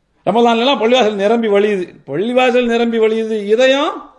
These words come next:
இந்த நாக்கு எவ்வளவு பேரை காஃபிராக்கி இருக்கு,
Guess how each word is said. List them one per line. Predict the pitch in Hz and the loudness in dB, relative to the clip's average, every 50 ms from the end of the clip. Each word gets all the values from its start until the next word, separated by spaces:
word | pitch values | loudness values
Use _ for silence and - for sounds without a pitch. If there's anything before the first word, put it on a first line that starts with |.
| - - _ _ _ _ _ _ _ _ _ _ _ _ _ _ _ _ - | -20 -20 _ _ _ _ _ _ _ _ _ _ _ _ _ _ _ _ -8
இந்த | - 180 | -6 -4
நாக்கு | 180 190 208 254 269 - - 330 | -2 0 0 -2 -2 -2 -2 0
எவ்வளவு | 311 226 247 269 262 262 | 2 4 4 4 4 4
பேரை | 269 262 | 2 2
காஃபிராக்கி | - 240 247 226 233 233 220 208 | 0 -2 -4 -2 -2 -2 -2 -2
இருக்கு, | 202 202 190 180 240 302 339 285 175 127 - | -4 -6 -6 -6 -6 -6 -4 -6 -6 -8 -12